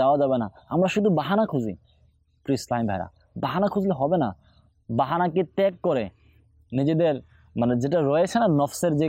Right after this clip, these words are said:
খোরাক, মানে আরাম আয়েশ, সেগুলোকে ত্যাগ করে সেগুলোকে কোরবানি দিতে হবে, দিয়ে দিনের জন্য বের হতে হবে। নেকির দাওয়াত মানুষকে দিতে হবে।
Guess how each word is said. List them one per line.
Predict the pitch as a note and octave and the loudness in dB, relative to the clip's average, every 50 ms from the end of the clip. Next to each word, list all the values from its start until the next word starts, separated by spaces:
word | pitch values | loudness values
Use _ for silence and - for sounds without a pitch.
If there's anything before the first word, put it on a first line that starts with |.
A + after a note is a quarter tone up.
| - - - | -2 -6 -10
খোরাক, | - - D3 D3 C3 A2 - - - - - - - - - | -6 -2 0 0 0 -2 -6 -12 -20 -20 -20 -18 -12 -4 -2
মানে | C3+ D3+ - - C#3 | -2 -2 -2 -2 0
আরাম | D#3 F3+ F#3+ F3+ D#3+ | 2 2 2 2 2
আয়েশ, | D3 C3+ A#2+ - | 2 0 0 0
সেগুলোকে | - F3 F3+ F#3+ G3+ F#3+ - G#3 E3+ _ - - | 0 0 2 2 2 2 0 -2 -4 _ -4 -2
ত্যাগ | G#3+ A3 - - - | -2 -2 -2 -2 -2
করে | F#3 D#3+ C#3 B2+ - | 0 0 0 0 0
সেগুলোকে | - E3+ F3+ G3 G3+ G3 G#3 F#3 - | 0 0 2 2 2 0 -2 -2 0
কোরবানি | F3+ F#3 G3+ G#3 G#3 F#3 | 0 2 2 2 2 0
দিতে | E3 C3 C#3 C3+ | 0 0 0 -2
হবে, | A#2+ G2+ F#2+ F2 - - - - - _ _ _ _ _ - A#2+ A#2 A2+ | -2 -2 -2 -6 -10 -18 -20 -20 -20 _ _ _ _ _ -8 -6 -2 0
দিয়ে | C3 E3 G3 G3+ E3 D3 | 2 2 2 2 2 2
দিনের | D3+ F3 F#3+ E3+ | 2 2 2 2
জন্য | G3+ G3+ G3 D#3+ C3+ | 2 2 2 2 2
বের | C#3+ D#3+ E3 | 0 0 -2
হতে | F3 - F3 D3 | -2 -2 -2 -2
হবে। | B2+ G2+ F#2+ - _ _ _ - - _ _ _ - | -2 -2 -4 -6 _ _ _ -20 -20 _ _ _ -2
নেকির | B2 C#3 C#3+ C#3+ G#3+ F#3 | -2 0 2 2 2 2
দাওয়াত | C#3+ B2+ D#3+ G3+ G#3 - | 2 2 2 2 2 2
মানুষকে | F3+ E3 F3+ E3+ - - F3+ | 0 0 0 0 0 0 0
দিতে | D#3 C3+ B2+ | 0 2 0
হবে। | C3 B2+ A2 G2 | 0 0 0 -2